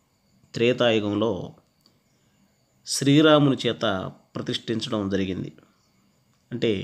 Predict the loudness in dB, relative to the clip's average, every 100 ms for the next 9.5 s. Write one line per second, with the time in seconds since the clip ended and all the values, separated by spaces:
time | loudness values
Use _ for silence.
0 | -4 -2 0 2 0 0 -2 0 0 -2
1 | -2 -6 -12 -20 _ _ _ _ _ _
2 | _ _ _ _ -8 0 4 4 2 -2
3 | -2 -4 -4 -4 -6 -8 -8 -6 -6 -6
4 | -6 -4 -4 -4 -12 _ _ _ _ _
5 | _ _ _ _ _ _ _ _ _ _
6 | -12 -2 2 2 0 -2 -2 0 0 0
7 | -2 -2 0 0 0 0 -2 -4 0 0
8 | -2 -6 -10 -10 -6 -4 -2 -2 -2 -4
9 | -2 -2 -2 -4 -6